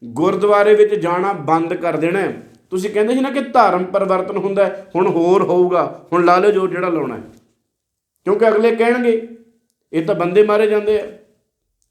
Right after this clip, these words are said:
ਅਸੀਂ ਕੀ ਲੈਣ ਜਾਣਾ ਗੁਰਦੁਆਰੇ?" ਜਿਹੜੇ ਮੁਰਦੇ ਜ਼ਿੰਦਾ ਕਰਦੇ ਨੇ, ਅਗਲੇ ਉਹਨਾਂ ਕੋਲੇ ਜਾਣਗੇ। ਹੁਣ ਕਿਉਂ ਜਾਣਗੇ ਅਗਲੇ ਤੁਹਾਡੇ ਕੋਲੇ ਬਾਈ? ਗੁਰਦੁਆਰੇ ਵਾਲਾ ਕਿਉਂ ਆਊਗਾ? ਹੁਣ ਕਿਸੇ ਕੋਲੇ ਜਵਾਬ ਹੈ ਇਹਨਾਂ ਗੱਲਾਂ ਦਾ?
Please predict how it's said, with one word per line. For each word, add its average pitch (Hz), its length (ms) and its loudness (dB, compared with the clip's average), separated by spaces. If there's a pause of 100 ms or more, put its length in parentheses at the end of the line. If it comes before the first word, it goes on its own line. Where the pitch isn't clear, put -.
(120)
ਅਸੀਂ 147 160 -6
ਕੀ 202 100 -8
ਲੈਣ 220 180 2
ਜਾਣਾ 226 200 4
ਗੁਰਦੁਆਰੇ?" 220 520 0 (1400)
ਜਿਹੜੇ 208 240 4
ਮੁਰਦੇ 190 800 2 (560)
ਜ਼ਿੰਦਾ 185 360 0
ਕਰਦੇ 208 320 0
ਨੇ, 214 140 2
ਅਗਲੇ 190 260 2
ਉਹਨਾਂ 233 220 4
ਕੋਲੇ 247 160 -2
ਜਾਣਗੇ। 226 320 -2
ਹੁਣ 220 260 -8 (1120)
ਕਿਉਂ 226 160 2
ਜਾਣਗੇ 254 340 0
ਅਗਲੇ 233 180 0
ਤੁਹਾਡੇ 208 200 0
ਕੋਲੇ 196 180 -2
ਬਾਈ? 170 220 -4 (520)
ਗੁਰਦੁਆਰੇ 208 440 2
ਵਾਲਾ 226 180 0
ਕਿਉਂ 240 400 0
ਆਊਗਾ? 220 760 2 (960)
ਹੁਣ 190 140 4
ਕਿਸੇ 214 200 0
ਕੋਲੇ 220 240 2
ਜਵਾਬ 185 360 2
ਹੈ 208 160 0
ਇਹਨਾਂ 233 200 0
ਗੱਲਾਂ 208 280 -2
ਦਾ? 240 340 -8